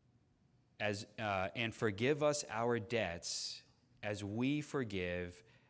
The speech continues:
our debtors." And so today we're gonna explore this big idea truth. The way of Jesus releases us as we release others. This is how you're going to experience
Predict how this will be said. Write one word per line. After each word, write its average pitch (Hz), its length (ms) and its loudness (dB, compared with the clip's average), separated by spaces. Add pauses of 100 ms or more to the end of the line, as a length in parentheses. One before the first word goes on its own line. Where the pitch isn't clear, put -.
(100)
our 90 200 -4
debtors." 85 640 -6
And 101 100 -10
so 127 140 -2
today 147 380 2
we're 120 120 0
gonna 131 140 0
explore 120 400 0
this 127 220 -2
big 107 240 -2
idea 92 360 -4
truth. - 440 -14 (880)
The 113 100 2
way 127 360 8
of 185 140 2
Jesus 92 880 0 (180)
releases 127 1120 -2
us - 800 -4 (1500)
as 110 340 0
we 98 460 -2 (180)
release 90 560 -2 (140)
others. - 640 -16 (1700)
This 123 220 -2
is 165 160 0
how 123 300 -2
you're 120 280 2
going 127 300 0
to 123 140 -4
experience 98 760 -4